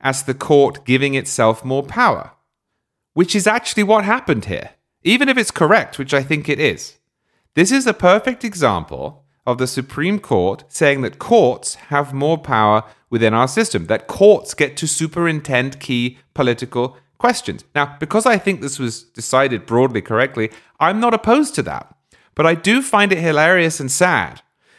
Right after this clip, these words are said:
that this decision is today being cheered by the same people who continue to pretend day in, day out, and especially at the moment because it's the one-year anniversary of Dobbs,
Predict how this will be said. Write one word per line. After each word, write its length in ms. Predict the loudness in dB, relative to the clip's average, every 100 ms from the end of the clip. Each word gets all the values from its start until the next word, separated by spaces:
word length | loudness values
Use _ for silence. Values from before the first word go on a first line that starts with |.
| _ -4
that 140 | 2
this 160 | 2 2
decision 500 | -2 2 2 2 -4
is 120 | -4
today 540 | -4 0 0 0 -6 -6
being 260 | -4 -2
cheered 600 | -4 -2 2 2 0 -6 -18 _ _ _ _ 0
by 140 | 0
the 100 | 2
same 360 | 0 2 2 0
people 640 | 0 0 -2 -8 -10 _ _ _ _
who 120 | -4
continue 600 | -2 -4 0 0 2 0
to 100 | -2
pretend 640 | -4 -4 0 0 0 -4 0
day 220 | 2 2
in, 120 | 0
day 220 | -2 0
out, 200 | 0 -2
and 80 | -6
especially 460 | -6 -4 -2 0 -2
at 100 | 0
the 80 |
moment 340 | 0 0 0 -4
because 220 | -6 -6
it's 120 | -6
the 100 | -4
one-year 380 | -2 0 0 0
anniversary 560 | -2 -2 -2 -2 -2 -4
of 140 | -2
Dobbs, 480 | -2 -2 -4 -14